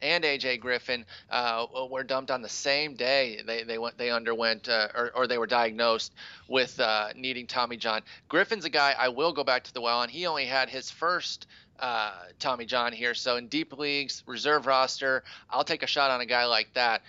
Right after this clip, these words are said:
But Parker, it's gotta be a wait and see, and I really hope he gets back, but it won't be on my roster.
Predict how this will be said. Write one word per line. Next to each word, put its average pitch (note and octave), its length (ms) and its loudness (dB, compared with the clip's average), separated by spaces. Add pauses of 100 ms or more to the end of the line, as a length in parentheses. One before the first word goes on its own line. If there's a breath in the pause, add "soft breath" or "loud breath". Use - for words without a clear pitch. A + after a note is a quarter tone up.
(180 loud breath)
But B2 140 -4
Parker, C3+ 440 2
it's C3+ 140 -8
gotta B2+ 200 2
be B2+ 80 -4
a B2 80 -2
wait B2 260 -2
and A#2+ 80 -14
see, C3+ 240 -6
and A#2+ 100 -2
I A2+ 40 2
really C3+ 280 0
hope D3+ 240 0
he D#3+ 60 -4
gets D#3+ 220 -4
back, D#3+ 320 2 (280 loud breath)
but C3 100 4
it B2 80 4
won't B2 160 0
be B2 80 -2
on G#2+ 120 -2
my G2 140 0
roster. F2+ 420 -4